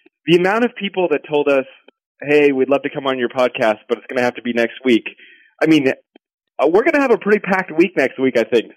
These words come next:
So if people are listening, definitely tune in next week. It sounds like we're gonna have quite a few guests coming in, calling in, all that kind of fun stuff. Um, if you are trying to find Adam, you can find him all over social media at Adam Glenn on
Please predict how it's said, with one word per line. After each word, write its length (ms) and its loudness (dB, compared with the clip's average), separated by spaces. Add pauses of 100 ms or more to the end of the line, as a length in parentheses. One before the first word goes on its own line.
So 240 4
if 200 2
people 260 0
are 80 4
listening, 420 -2 (100)
definitely 420 2 (100)
tune 160 4
in 120 4
next 240 0 (100)
week. 200 -2 (540)
It 100 -4 (100)
sounds 240 2
like 140 2
we're 120 0
gonna 220 0
have 200 0
quite 200 0
a 20 -2
few 180 0
guests 260 2 (140)
coming 220 -4
in, 260 0
calling 360 2
in, 200 2
all 200 2
that 180 -2
kind 140 -6
of 100 -16
fun 220 -2 (200)
stuff. 260 2 (500)
Um, 260 0
if 200 -2
you 120 0
are 80 4
trying 220 0
to 120 -18
find 300 0
Adam, 420 2 (400)
you 80 -12
can 160 -16
find 220 0
him 80 -2 (100)
all 240 4
over 140 4 (100)
social 260 -2
media 400 4
at 140 -4
Adam 300 -4
Glenn 380 0
on 120 -4